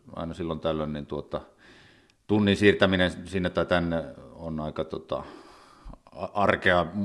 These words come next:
minulle joka tapauksessa, että ei se aiheuttanut mulle sen suurempia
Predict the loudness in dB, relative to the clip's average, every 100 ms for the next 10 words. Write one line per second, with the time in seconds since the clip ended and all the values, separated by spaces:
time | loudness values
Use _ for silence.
0 | -6 -6 -4 0 2 0 0 0 0 0
1 | -4 -8 -6 -6 -4 -6 -10 -14 _ -20
2 | -10 -8 -8 -10 -10 -8 -10 -10 -10 -8
3 | -8 -8 -10